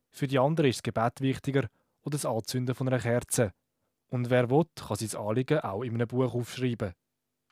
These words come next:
Jeden Morgen vom Montag bis Freitag bietet Seelsorger einen spirituellen Tagesimpuls an in der Form von einem kurzen Wegwort. Der Text liegt dann den ganzen Tag schriftlich auf.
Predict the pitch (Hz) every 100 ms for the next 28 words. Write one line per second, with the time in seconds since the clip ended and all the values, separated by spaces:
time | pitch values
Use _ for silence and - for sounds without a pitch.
0 | _ _ 131 156 170 135 160 175 123 113
1 | 113 110 110 117 - 123 135 - 151 -
2 | _ _ 139 135 135 143 151 165 165 160
3 | 127 - 120 113 - 117 131 113 120 120
4 | 123 131 131 131 127 127 - _ 156 151
5 | - 113 107 123 127 - 110 110 123 113
6 | 120 120 131 110 - - _ _ _ _
7 | _ _ _ 131 - 139 165 - 110 104
8 | 110 117 131 113 104 107 - 127 - 117
9 | 107 - 113 127 117 -